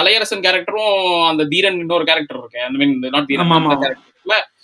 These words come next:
Speaker 1: அவங்க ரெண்டு
Speaker 2: தரணி,
Speaker 1: பேரும் எப்படி
Speaker 2: தரணி.
Speaker 1: நம்புறாங்கன்னு எனக்கு புரியல எனக்கு. எனக்கு இந்த, எனக்கு இந்த கான்ஃப்ளிக்டே எப்படி இதாகுது, ப-, பேன் அவுட் ஆகுது அப்படின்றதே எனக்கு புரியல. ஆக்சுவலா
Speaker 2: இல்ல,
Speaker 1: வந்து ஒரு
Speaker 2: அ-, அ-,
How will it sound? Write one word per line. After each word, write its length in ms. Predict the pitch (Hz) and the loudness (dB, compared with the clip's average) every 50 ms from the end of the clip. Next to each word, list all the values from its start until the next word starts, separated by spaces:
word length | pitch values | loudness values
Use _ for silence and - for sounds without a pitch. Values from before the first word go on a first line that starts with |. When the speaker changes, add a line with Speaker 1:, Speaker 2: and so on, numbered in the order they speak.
| _ _ | _ _
Speaker 1:
அவங்க 300 | 131 143 185 240 277 302 | 2 4 4 6 4 4
ரெண்டு 140 | 294 277 | 4 4
Speaker 2:
தரணி, 240 | - - - 277 - | 6 6 6 4 4
Speaker 1:
பேரும் 180 | - 147 147 147 | 4 2 2 0
எப்படி 60 | 139 | -2
Speaker 2:
தரணி. 160 | - - 185 | -2 -2 -2
Speaker 1:
நம்புறாங்கன்னு 360 | 180 180 170 160 165 180 202 | -2 0 0 0 0 2 2
எனக்கு 160 | 202 185 180 151 | 0 0 0 -2
புரியல 280 | 147 185 190 190 175 | -2 -2 -2 0 0
எனக்கு. 240 | 160 139 131 123 120 143 | 0 0 -2 -4 -2 0
எனக்கு 260 | 147 156 180 185 180 | 0 0 2 2 0
இந்த, 220 | 180 170 175 170 - _ _ _ _ | -2 -2 -6 -8 -10 _ _ _ _
எனக்கு 240 | 175 180 190 - 202 | 0 2 2 2 0
இந்த 120 | 175 190 | 0 -2
கான்ஃப்ளிக்டே 640 | 151 202 185 214 262 247 - 269 - 285 269 262 262 | 0 2 2 2 2 0 -2 -4 -2 0 2 2 4
எப்படி 400 | 226 226 226 - 233 240 233 226 | 4 2 0 0 0 0 2 2
இதாகுது, 640 | 214 208 190 185 180 180 214 220 196 185 185 180 196 196 - | 2 2 2 2 2 2 4 4 4 4 2 2 0 -2 -2
ப-, 180 | - 180 165 147 - | -2 -2 -2 0 0
பேன் 120 | 175 190 208 | 0 2 2
அவுட் 180 | 208 208 185 | 0 0 0
ஆகுது 400 | 180 180 170 160 170 180 185 175 | 0 0 0 0 0 0 0 0
அப்படின்றதே 460 | 160 170 175 180 170 165 165 160 185 | 2 2 0 0 0 -2 -2 -2 -2
எனக்கு 220 | 196 185 165 151 143 | -2 -2 -2 -4 -4
புரியல. 320 | - 170 170 156 147 139 139 | -4 -4 -2 -2 -2 0 0
ஆக்சுவலா 460 | 139 131 131 147 156 - - 202 202 | 0 0 0 -2 -4 -2 0 2 4
Speaker 2:
இல்ல, 160 | 220 247 214 | 4 4 4
Speaker 1:
வந்து 180 | 165 156 147 - | 2 0 0 0
ஒரு 180 | 147 165 196 170 | 0 0 0 0
Speaker 2:
அ-, 100 | 156 160 | 0 -2
அ-, 140 | 180 190 | -2 -4